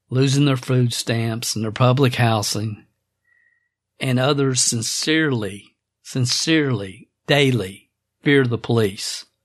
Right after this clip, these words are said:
or have feelings of racial injustice when they see an Aunt Jemima bottle on the grocery store shelf. I'm not doubting the validity of any of that.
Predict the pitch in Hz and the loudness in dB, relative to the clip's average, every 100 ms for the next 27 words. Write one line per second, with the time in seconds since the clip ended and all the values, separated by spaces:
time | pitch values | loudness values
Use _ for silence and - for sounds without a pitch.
0 | _ _ _ _ _ - - - 127 123 | _ _ _ _ _ -20 -14 -2 0 2
1 | 135 123 - 147 143 131 127 113 113 113 | 0 -2 -2 0 2 0 0 -2 -4 -6
2 | - _ _ _ _ 123 139 131 - 135 | -14 _ _ _ _ 0 2 2 2 2
3 | 123 113 127 131 127 - 117 - - - | 2 2 0 0 0 -2 -4 -2 -4 -6
4 | _ _ _ _ - 131 127 120 120 131 | _ _ _ _ -8 0 4 4 4 0
5 | - - 151 139 123 131 127 123 120 123 | -4 -4 0 0 0 0 -2 0 0 2
6 | 127 113 120 117 120 113 120 139 117 110 | 0 -2 -2 -4 -4 -6 -6 -2 -2 0
7 | 123 120 - 107 - 110 101 - 113 98 | 0 0 -2 -4 -2 -2 -2 -2 -2 -4
8 | - - _ _ _ _ _ 143 151 151 | -12 -20 _ _ _ _ _ 0 2 2
9 | 143 143 123 135 143 131 113 101 95 - | 0 -2 0 2 2 0 -2 -6 -10 -14
10 | _ _ _ _ _ 127 120 120 127 135 | _ _ _ _ _ 0 2 4 4 4
11 | 123 113 110 107 123 135 120 95 95 - | 2 2 -2 0 2 4 2 0 -10 -14
12 | - | -20